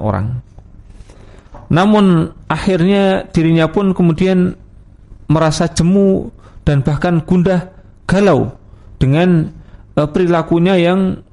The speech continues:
sangat buruk itu. Yang semula mungkin di awalnya merupakan kebanggaan, "Wah, saya bisa membunuh orang, saya menang," dan seterusnya. Namun lama-lama dia pun akhirnya, eh, galau,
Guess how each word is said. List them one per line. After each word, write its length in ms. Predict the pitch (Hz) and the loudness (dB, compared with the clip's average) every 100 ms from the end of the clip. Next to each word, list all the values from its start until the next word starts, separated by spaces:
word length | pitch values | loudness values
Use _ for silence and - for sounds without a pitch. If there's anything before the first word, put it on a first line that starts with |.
| - | -8
sangat 400 | - 165 151 - | -4 -2 -2 -2
buruk 220 | 139 - | -2 -2
itu. 260 | 123 - - - - - - _ _ - - - - - - - | -2 -4 -8 -14 -20 -20 -20 _ _ -20 -20 -20 -20 -20 -20 -6
Yang 300 | 127 131 131 | -2 0 0
semula 260 | 135 165 175 | 0 2 2
mungkin 240 | 156 196 | 2 0
di 80 | 160 | 0
awalnya 460 | 156 139 135 170 190 | 0 2 2 2 0
merupakan 500 | 180 180 170 180 170 | 0 -2 -4 -2 -2
kebanggaan, 580 | 170 147 127 127 151 123 | -2 -2 0 0 0 0
"Wah, 160 | 127 123 | 0 0
saya 160 | 156 | -2
bisa 160 | 143 135 | -2 -2
membunuh 320 | 120 123 135 | 0 -2 0
orang, 320 | 147 120 113 | 0 -2 -2
saya 160 | - 147 | 0 0
menang," 480 | 143 131 110 104 131 | 2 0 -2 -4 -2
dan 160 | 123 | -2
seterusnya. 640 | 123 135 127 - 117 110 - _ - _ - - - - | -2 -4 -4 -4 -8 -8 -10 _ -20 _ -20 -20 -8 -2
Namun 260 | 135 175 | 0 2
lama-lama 560 | 156 151 147 143 151 160 | 2 2 2 2 0 0
dia 160 | 143 | -2
pun 240 | 131 160 147 | -2 -2 -2
akhirnya, 640 | 139 135 139 165 170 175 - - - - - - | -2 0 0 0 0 -2 -8 -20 -20 -20 -8 -2
eh, 720 | 131 - - - - - - - _ _ _ - _ _ - | 0 0 -2 -4 -6 -8 -12 -18 _ _ _ -20 _ _ -2
galau, 400 | 170 156 117 | 2 2 2